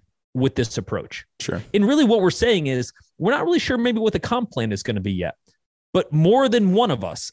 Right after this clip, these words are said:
Speaker 1: on the board believes that we need to take care of you, right? That, that y-, your, your incentive structure is broken. We don't wanna lose you.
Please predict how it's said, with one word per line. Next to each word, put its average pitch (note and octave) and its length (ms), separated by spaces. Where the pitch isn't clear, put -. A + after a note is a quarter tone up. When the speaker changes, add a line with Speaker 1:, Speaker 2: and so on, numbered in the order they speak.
Speaker 1:
on D3+ 120
the F3 60
board C3 400
believes C#3 600
that D#3+ 240
we D3+ 160
need G3 120
to D3 120
take B2+ 240
care A#2 160
of E2+ 120
you, - 60
right? C3 220
That, C3 220
that C3+ 140
y-, C3 100
your, D3+ 260
your C#3+ 140
incentive G3 300
structure F3 340
is A#2+ 100
broken. B2+ 420
We C3+ 120
don't D#3+ 600
wanna A2+ 240
lose F#2 320
you. F2+ 240